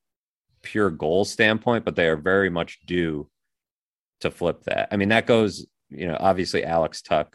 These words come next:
who wasn't on that line initially and then got bumped up, is having a fantastic season. But Tage Thompson and Skinner specifically,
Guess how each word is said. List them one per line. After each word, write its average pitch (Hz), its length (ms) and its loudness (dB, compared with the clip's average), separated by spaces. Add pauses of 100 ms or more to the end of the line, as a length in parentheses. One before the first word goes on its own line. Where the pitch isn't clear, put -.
(120)
who 90 60 -6
wasn't 85 340 0
on 73 160 -4
that 73 180 -4
line 73 240 -4
initially 71 560 -6
and 71 100 -10
then 71 120 -8
got 69 240 -4
bumped 71 260 -4
up, 76 240 -4
is 71 180 -12
having 67 280 -6
a 62 80 -12 (180)
fantastic - 640 -8
season. - 340 -18 (480)
But 80 220 -2
Tage 117 300 2
Thompson 101 380 0
and 80 120 -4
Skinner 85 400 -2
specifically, 73 800 -6